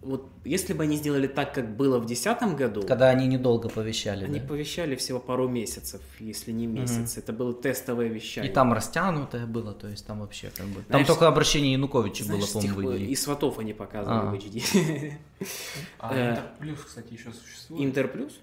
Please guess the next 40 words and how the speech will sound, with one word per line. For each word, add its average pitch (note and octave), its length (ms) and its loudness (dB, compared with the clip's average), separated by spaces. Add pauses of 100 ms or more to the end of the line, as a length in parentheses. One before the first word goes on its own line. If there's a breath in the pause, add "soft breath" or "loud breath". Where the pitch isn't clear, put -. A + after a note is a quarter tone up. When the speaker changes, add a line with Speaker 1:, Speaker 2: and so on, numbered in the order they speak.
(100)
Speaker 3:
Да, A2 100 -6
Speaker 1:
Да. A2 100 -2
Speaker 3:
который - 260 -12
на G2+ 60 -8
Speaker 2:
Это G#2+ 100 -6
Speaker 3:
России A2+ 160 -4
Speaker 2:
который, A#2 320 4
Speaker 3:
тоже. - 80 -6
Speaker 2:
а, A#2 180 6
на, A2+ 320 4
Speaker 3:
Это, A2+ 100 2
Speaker 2:
ну, B2+ 80 6
Speaker 3:
получается, B2 260 4
Speaker 2:
во A#2+ 60 4
всём C3+ 200 4
Speaker 3:
единственный D3 140 4
Speaker 2:
мире, G#3 140 -2
Speaker 3:
украинский A#2+ 360 -4
Speaker 2:
да? B2+ 60 -8
Speaker 3:
канал, C#3+ 200 -8
который G#2+ 340 -16 (280)
вещает G2 320 -14
Speaker 1:
И G2+ 100 -8
Speaker 3:
в - 60 -4
Speaker 1:
они, D#3 180 4
они D3+ 400 4
из C#3 80 0
России C#3 380 0
уже B2 180 0
ушли. A2+ 420 -4 (220)
Speaker 3:
А, A#2 300 -4 (560)
то G2 80 -16
есть - 120 -14
он G2 120 -10
только - 260 -14
Speaker 2:
Мгм. A#2 100 -2
Speaker 3:
его C3 120 4
Speaker 1:
Иностранный, C3+ 640 2
Speaker 3:
А. A#2 180 -4
Speaker 1:
ну, D#3+ 200 2